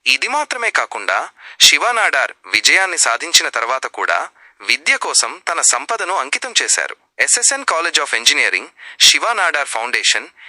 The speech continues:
ఇవన్నీ ఎంతో మందికి అవకాశాలు కల్పిస్తున్నాయి. ఒక చిన్న గ్రామం నుంచి బిలియన్ డాలర్ కంపెనీ స్థాపించి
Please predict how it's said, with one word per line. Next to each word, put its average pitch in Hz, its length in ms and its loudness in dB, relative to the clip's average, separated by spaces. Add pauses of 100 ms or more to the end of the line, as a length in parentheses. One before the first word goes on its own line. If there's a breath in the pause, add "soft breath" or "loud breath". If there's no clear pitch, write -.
(120)
ఇవన్నీ 156 400 -2
ఎంతో 151 280 -2
మందికి 165 360 -2
అవకాశాలు 170 520 0
కల్పిస్తున్నాయి. 87 760 -4 (260)
ఒక 156 160 -4 (180)
చిన్న 262 220 -2
గ్రామం 233 440 -2
నుంచి 151 480 0 (260)
బిలియన్ 233 500 -4
డాలర్ 175 300 0
కంపెనీ 175 440 -4
స్థాపించి 117 720 0